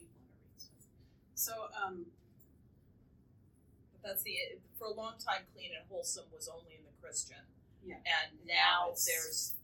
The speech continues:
Speaker 2: Clean and Wholesome, is, and, and it's mostly indie.
Speaker 1: Yeah, and I,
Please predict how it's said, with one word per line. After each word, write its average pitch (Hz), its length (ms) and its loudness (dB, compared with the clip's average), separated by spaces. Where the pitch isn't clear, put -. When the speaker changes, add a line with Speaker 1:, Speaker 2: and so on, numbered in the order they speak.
Speaker 2:
Clean 190 220 -14
and 170 160 -14
Wholesome, - 540 -2
is, - 200 -10
and, 679 160 -4
and 1017 120 -4
it's 988 200 -2
mostly - 400 -6
indie. 1077 400 -10
Speaker 1:
Yeah, 185 60 -18
and 185 140 -16
I, 202 60 -10